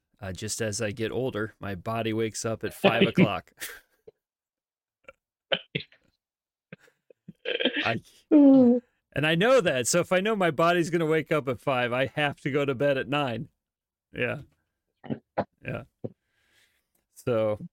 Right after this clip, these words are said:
Speaker 1: uh, and it, it does make a world of difference. So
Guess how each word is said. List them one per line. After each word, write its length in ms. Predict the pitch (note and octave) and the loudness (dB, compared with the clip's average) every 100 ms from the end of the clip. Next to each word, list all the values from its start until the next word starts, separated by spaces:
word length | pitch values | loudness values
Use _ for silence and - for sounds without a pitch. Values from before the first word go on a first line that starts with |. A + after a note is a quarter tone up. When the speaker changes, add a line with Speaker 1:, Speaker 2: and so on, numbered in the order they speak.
| _ _ _ _ _ | _ _ _ _ _
Speaker 1:
uh, 160 | - G#2 | -4 -4
and 140 | - C3 | -2 -2
it, 140 | C#3 - | -2 -4
it 140 | A#2+ | -6
does 240 | B2+ A#2+ G2+ | -4 -4 -4
make 180 | A2 G#2+ | -6 -4
a 60 | |
world 300 | G2 A2+ G#2+ | -4 -2 -4
of 100 | G2+ | -4
difference. 380 | G2+ G2+ G2 F2 | -6 -6 -8 -6
So 360 | - A#2+ G#2+ | -4 -2 -4